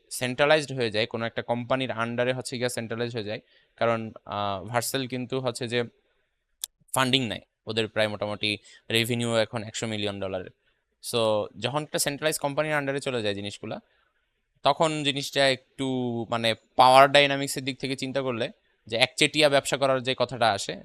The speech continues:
যে ওরকম টাইপের একটা জিনিস, মনোপলি টাইপের একটা জিনিস হলেও হইতে পারে।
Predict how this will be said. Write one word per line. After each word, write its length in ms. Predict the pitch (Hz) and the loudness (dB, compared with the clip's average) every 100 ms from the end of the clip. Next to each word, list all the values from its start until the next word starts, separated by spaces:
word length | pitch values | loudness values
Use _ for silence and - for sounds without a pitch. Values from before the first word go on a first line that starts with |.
| - | -14
যে 100 | - | -6
ওরকম 280 | 127 131 135 | -2 -2 -2
টাইপের 240 | 131 123 123 | -2 0 -2
একটা 180 | 113 | -4
জিনিস, 400 | 113 113 110 - - 120 | -6 -6 -6 -10 -12 -2
মনোপলি 420 | 127 143 147 135 | 2 2 2 2
টাইপের 280 | 123 120 120 | 0 0 -2
একটা 160 | 120 | -4
জিনিস 280 | 113 117 110 | -6 -6 -4
হলেও 240 | 120 117 | -2 -2
হইতে 260 | 117 123 113 | -2 -4 -2
পারে। 240 | 110 117 | -2 -2